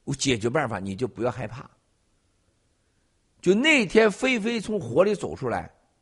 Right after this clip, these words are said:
我最大的感触，我内心虽然很痛苦，我必须要镇静的、冷静的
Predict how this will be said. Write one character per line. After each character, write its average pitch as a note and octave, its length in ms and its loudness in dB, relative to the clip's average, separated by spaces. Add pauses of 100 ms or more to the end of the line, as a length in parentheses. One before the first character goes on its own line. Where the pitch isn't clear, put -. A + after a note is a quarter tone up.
(680)
我 D#3 200 8
最 C4 380 4
大 E3+ 180 4
的 A2+ 120 -6
感 G2 280 -12
触， - 140 -18 (840)
我 A#2+ 260 6
内 G3+ 180 0
心 - 200 -4
虽 G#3 180 -6
然 F#3 100 0
很 - 360 -8
痛 - 260 -6
苦， - 100 -10 (720)
我 C3 180 10
必 A3+ 260 2
须 - 180 -4
要 D3+ 140 6
镇 F#3+ 360 0
静 G2 240 -10
的、 - 140 -16 (320)
冷 B2+ 360 2
静 G#3 300 -2
的 - 140 -12